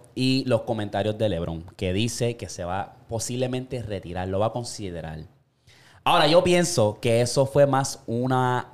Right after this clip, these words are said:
táctica de mercadeo para meterle presión a los Lakers.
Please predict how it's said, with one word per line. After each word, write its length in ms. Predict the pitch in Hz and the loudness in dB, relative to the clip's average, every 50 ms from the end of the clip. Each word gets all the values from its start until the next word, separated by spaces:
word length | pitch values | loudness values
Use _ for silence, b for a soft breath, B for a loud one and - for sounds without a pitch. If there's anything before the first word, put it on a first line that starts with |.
| - | -4
táctica 480 | - - 143 143 - 156 143 - 156 139 | -2 -2 -2 0 -2 -4 -2 0 2 2
de 140 | 123 113 107 | 2 2 2
mercadeo 640 | 104 101 104 - - 113 117 143 170 175 170 165 | 0 -2 -4 -2 -2 0 2 4 4 4 4 4
para 180 | 143 131 110 104 | 4 2 2 2
meterle 340 | 101 101 98 107 113 120 120 | 0 0 -2 0 0 0 -2
presión 540 | - 123 120 - - - 131 131 139 139 - - | -2 -2 -4 -4 -2 0 0 0 0 -2 -6 -6
a 240 | - 131 151 - - | -4 -4 -4 -4 -4
los 260 | - 113 107 98 90 | -4 -2 -2 -2 -2
Lakers. 380 | 95 95 92 92 - - 90 85 | -2 -4 -4 -4 -6 -10 -14 -16